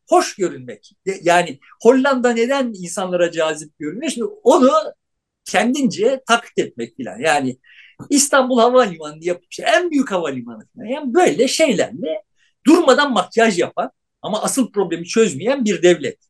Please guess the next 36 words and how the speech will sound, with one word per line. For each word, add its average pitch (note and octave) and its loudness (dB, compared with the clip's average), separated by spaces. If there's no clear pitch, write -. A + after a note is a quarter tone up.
Daha A#3+ 6
önce G#3 -4
bu G#3 -8
programların F3 -4
birinde E3+ -4
dedim C4 -6
ki G3 -2
benim F#3 2
açımdan E3+ 0
devlet E3+ 2
denen D3 -4
şeyin C3 -4
en F#3+ 2
ciddi C3+ -8
performansı C#3 -2
ne G#3+ 4
kadar D3 2
insanını D3+ -4
hapiste G3 -2
tuttuğuyla D#3 -2
ölçülür. D#3 0
Doğru F#3+ 6
devlet, C3 -2
iyi G3+ 2
devlet, C#3 -2
güzel F3+ 2
devlet, C#3+ -6
fonksiyonel F#3 0
devlet D3+ -2
nüfusunun B3 -6
daha G3+ 2
az G3+ 2
kısmı G3 -4
hapisteyse F3 -2
iyi D#3 -8
devlet. A2+ -6